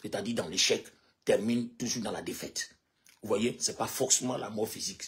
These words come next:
la mort physique y compris, mais c'est pas forcément. Vous voyez, ça signifie beaucoup de choses. C'est une racine qui peut signifier beaucoup de choses. Alors, les amis,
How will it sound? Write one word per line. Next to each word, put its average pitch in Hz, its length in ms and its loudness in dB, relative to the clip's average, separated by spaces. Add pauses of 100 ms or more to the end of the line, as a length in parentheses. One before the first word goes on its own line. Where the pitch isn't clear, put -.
la 104 160 0
mort 120 180 2
physique - 340 -4 (160)
y 131 120 -4
compris, - 320 -6
mais - 140 -4
c'est - 100 -8
pas 131 120 0
forcément. - 400 -8 (340)
Vous 107 60 -10
voyez, 98 140 -2
ça 101 120 0
signifie 107 300 -4
beaucoup 117 240 -2
de 104 60 -8
choses. 98 180 -6
C'est 92 160 -10
une 117 140 0
racine 123 360 -2 (280)
qui 113 100 -6
peut 120 140 0
signifier 101 340 0
beaucoup 92 220 -6
de - 60 -8
choses. - 300 -10 (720)
Alors, 131 380 4 (1160)
les 151 180 4
amis, 185 280 4